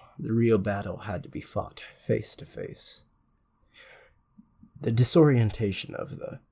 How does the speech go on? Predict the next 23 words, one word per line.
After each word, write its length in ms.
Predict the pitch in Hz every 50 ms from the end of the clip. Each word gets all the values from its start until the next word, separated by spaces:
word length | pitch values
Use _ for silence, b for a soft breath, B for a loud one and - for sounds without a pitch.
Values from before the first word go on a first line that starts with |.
| _ _ -
Koi 260 | - 131 117 101 87
provided 500 | - - 98 101 101 95 92 101 92 101
only 200 | 98 95 92 95
a 60 | -
slight 380 | - - - 123 120 107 90 76
advantage, 540 | 71 - - 60 - - - - - - 127
but 160 | 117 - -
both 220 | 120 120 117 110
sides 520 | - - - 107 104 104 101 98 95 - -
were 100 | - -
quickly 500 | - - - 113 110 - - 98 98 101
losing 360 | 98 98 95 92 - - 98
troops. 520 | - - - - - - - - - - - b b b b b b b b b -
Once 280 | - 120 117 117 113 -
said 340 | - - 120 113 101 101 92
disorientation 1080 | 101 98 - - 110 107 104 95 98 98 95 92 - - 107 98 95 - - - -
had 200 | 113 107 - -
settled, 680 | - - - 107 92 78 62 60 73 78 - - 123 123 _ _ _ _ _ _ _ _ - 240 _
though 260 | - 107 98 92 107
the 140 | 113 - 98
damage 460 | - 113 110 104 98 95 85 - -
was 160 | - - -
done. 320 | - 110 - - - -